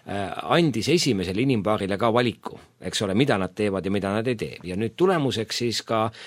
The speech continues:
me kõik, kogu inimkond kannatame ühel või teisel viisil. Nüüd, need lapsed tõesti kindlasti ei ole süüdi selles, et nemad, äh, sõjas surma saavad, eks ole. Eh, ja, ja ma arvan, et siin ongi ka see dimensioon olemas,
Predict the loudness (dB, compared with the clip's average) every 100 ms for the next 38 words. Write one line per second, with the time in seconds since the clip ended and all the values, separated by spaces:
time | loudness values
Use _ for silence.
0 | -4 2 2 2 4 4 2 _ 0 2
1 | 4 4 4 2 2 0 -2 0 0 -4
2 | -8 -10 0 4 4 4 2 2 2 2
3 | 0 0 -4 -4 -12 -20 _ _ _ _
4 | _ -20 -2 2 2 2 0 2 2 0
5 | 0 2 0 -2 0 0 0 -4 -6 -4
6 | -4 -8 -6 0 2 4 2 0 -2 -2
7 | -4 -2 -4 -6 -10 -16 -12 -8 -4 0
8 | 2 2 0 -6 -6 -4 -2 -4 -4 -2
9 | 0 0 -2 -2 -2 -8 -10 -14 -18 -14
10 | -14 -14 -20 _ -20 -20 -18 -12 -6 -4
11 | -2 2 4 4 4 4 4 2 0 -2
12 | -2 0 2 2 0 -2 -2 -2 -2 0
13 | -2 -2 -2 -2 0 2 2 2 -2 -4